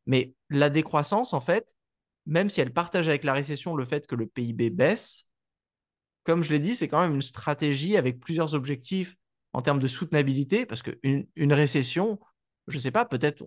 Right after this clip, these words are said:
on peut dire il y a une crise, euh, des secteurs des énergies renouvelables et elle s'effondre. Et toutes les entreprises font faillite, elles arrêtent de produire. Et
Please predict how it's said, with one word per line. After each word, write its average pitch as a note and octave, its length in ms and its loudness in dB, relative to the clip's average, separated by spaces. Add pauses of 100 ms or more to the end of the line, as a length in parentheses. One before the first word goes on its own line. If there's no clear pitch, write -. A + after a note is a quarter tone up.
(100)
on B2+ 100 -10
peut C3 120 -6
dire C#3+ 340 0
il A#2 60 -2
y A#2+ 60 0
a A#2 40 2
une A#2 180 -4
crise, F3 540 -2
euh, G1+ 320 -4 (540)
des A#3 120 -4
secteurs D3+ 340 0
des C3 160 0
énergies C3+ 280 -2
renouvelables B2+ 480 0
et C#3+ 40 2
elle B2+ 160 -2
s'effondre. A#2+ 520 -4
Et - 80 -14
toutes G3+ 200 -2
les D#3+ 160 2
entreprises D#3+ 440 -2
font D3+ 140 -6
faillite, C3 380 -4
elles B2 180 -2
arrêtent D3 220 0
de C#3+ 80 0
produire. B2 500 -2 (400)
Et B2 140 -2